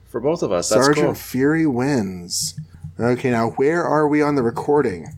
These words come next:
Speaker 1: We are
Speaker 2: We are
Speaker 1: perfect.
Speaker 2: at one oh four,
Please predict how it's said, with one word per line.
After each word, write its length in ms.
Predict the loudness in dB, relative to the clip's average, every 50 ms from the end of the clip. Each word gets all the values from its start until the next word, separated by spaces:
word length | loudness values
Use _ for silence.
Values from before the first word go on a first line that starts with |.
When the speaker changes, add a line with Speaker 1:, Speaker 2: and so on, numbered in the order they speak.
| -18 -12 -6
Speaker 1:
We 140 | -2 0 2
are 240 | 2 2 0 -2 -2
Speaker 2:
We 220 | 0 0 2 2
are 100 | 2 4
Speaker 1:
perfect. 460 | 4 4 4 4 4 4 2 2 -2
Speaker 2:
at 60 | -8 -8
one 500 | -6 -2 0 2 2 2 2 2 0 -2 -4 -4
oh 340 | -2 0 2 2 2 2 0
four, 720 | -2 -6 -14 -6 0 2 2 2 2 0 -4 -8 -12 -14